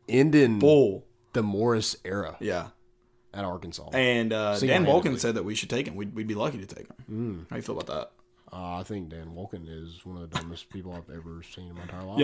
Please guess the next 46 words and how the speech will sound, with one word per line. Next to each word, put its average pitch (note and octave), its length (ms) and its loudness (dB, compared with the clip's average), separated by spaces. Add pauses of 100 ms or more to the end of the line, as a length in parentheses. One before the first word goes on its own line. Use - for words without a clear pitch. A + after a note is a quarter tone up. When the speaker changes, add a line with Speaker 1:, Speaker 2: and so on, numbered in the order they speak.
(140)
Speaker 2:
Yeah, B2 180 -6
<laughs> - 40 -20
he's D3 220 -4
a - 100 -12
moron. C2+ 500 -14 (280)
<laughs> F3+ 120 4 (320)
Uh, C#3 340 4
speaking E3 280 0
of C3+ 80 2
upsets, A#2+ 680 0
what A#2+ 140 -2
about D#3 160 -2
App B2 200 0
State - 460 -4 (580)
going C#3 240 2
into B2 240 0
South G2+ 260 -4
Carolina, G2 540 -6
twenty C#3 340 -8
to A#2+ 80 -6
fifteen? A2+ 760 -4
South - 260 -2
Carolina B2 260 2
should - 120 -6
have A#2 80 -12
won F2+ 80 -10
that D2+ 160 -12
game. D2 300 -16
That's D3+ 200 -2
a B2 40 -6
terrible A2+ 280 -2
throw. A2 240 -4 (240)
And A#2+ 100 -2
someone F3+ 220 10
said D3+ 240 6
that B2+ 80 0
there B2+ 100 2
was B2 80 2
a A2+ 60 -2
holding A2+ 380 -2
call C3 400 4 (280)
anyways, C#3 380 2
and - 100 0
I E3 40 8
was E3+ 80 6
like, - 160 0